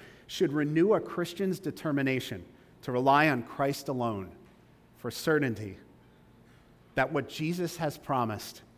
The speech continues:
a right relationship with God, forgiveness of sins, eternal life, will be fulfilled. It should also lead the non-Christian to either tear his garment like the high priest Caiaphas does,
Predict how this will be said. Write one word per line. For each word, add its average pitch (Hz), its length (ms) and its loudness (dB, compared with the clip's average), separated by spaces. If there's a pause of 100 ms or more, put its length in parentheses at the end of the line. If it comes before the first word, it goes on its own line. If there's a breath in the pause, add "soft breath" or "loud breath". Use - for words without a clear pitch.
(420 soft breath)
a 113 60 -4
right 139 280 4
relationship 147 680 -2
with 139 160 -8
God, 107 360 -2 (420 soft breath)
forgiveness 175 680 0
of 170 100 -2
sins, 131 520 -4 (260 loud breath)
eternal 190 580 0
life, 156 460 0 (960 soft breath)
will 123 100 0
be 123 140 -2
fulfilled. 131 560 -4 (1120 soft breath)
It - 80 -6
should 196 140 4
also 254 260 6
lead 180 300 0
the 170 60 2
non-Christian 156 840 0
to 131 140 -8
either 143 400 -4
tear 196 360 -2
his 180 220 0
garment 127 480 0 (400 loud breath)
like 127 160 0
the 131 60 -4
high 147 240 2
priest 147 340 -4
Caiaphas 131 560 0
does, 107 400 -8